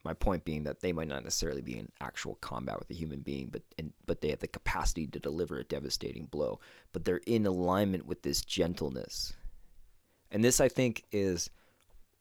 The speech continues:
a wonderful thing about martial arts practice that I'm not experientially familiar with, but I have an understanding at, at least on some level from having played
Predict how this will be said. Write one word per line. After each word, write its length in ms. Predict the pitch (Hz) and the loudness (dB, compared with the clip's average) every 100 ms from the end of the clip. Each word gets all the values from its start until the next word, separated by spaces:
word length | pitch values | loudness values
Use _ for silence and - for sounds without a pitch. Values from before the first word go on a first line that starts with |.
| _ _ - | _ _ 2
a 60 | 107 | 4
wonderful 340 | 113 110 110 | 6 6 4
thing 160 | 110 101 | 4 2
about 300 | 90 78 - | 2 2 -2
martial 440 | 95 90 - 92 | -2 -2 0 2
arts 340 | 107 101 - - - _ _ _ _ _ _ _ _ _ _ _ _ _ _ _ _ - | 2 2 -4 -10 -14 _ _ _ _ _ _ _ _ _ _ _ _ _ _ _ _ 0
practice 380 | - 85 - 87 | 4 4 2 0
that 100 | 87 | 2
I'm 120 | 82 | 2
not 260 | 87 85 - _ _ _ _ - | 4 2 0 _ _ _ _ -4
experientially 720 | 98 - 117 98 87 - 85 | -2 0 2 2 2 -2 -6
familiar 440 | 85 82 78 76 | -6 -4 -4 -4
with, 280 | 78 87 - - - | -4 -4 -6 -16 -2
but 280 | 92 71 - _ _ | 2 2 0 _ _
I 260 | 110 - - | -10 -8 -6
have 140 | 95 | -4
an 80 | 85 | -4
understanding 720 | 78 73 - - 73 76 76 | -6 -8 -10 -8 -8 -8 -8
at, 100 | 50 - - | -10 -12 -12
at 80 | - | -10
least 240 | - - | -8 -8
on 80 | - | -6
some 220 | - 69 | -4 -4
level 260 | - 80 110 | -4 -6 -6
from 160 | - | -8
having 300 | 151 - - | -8 -8 -10
played 300 | - - - | -8 -8 -10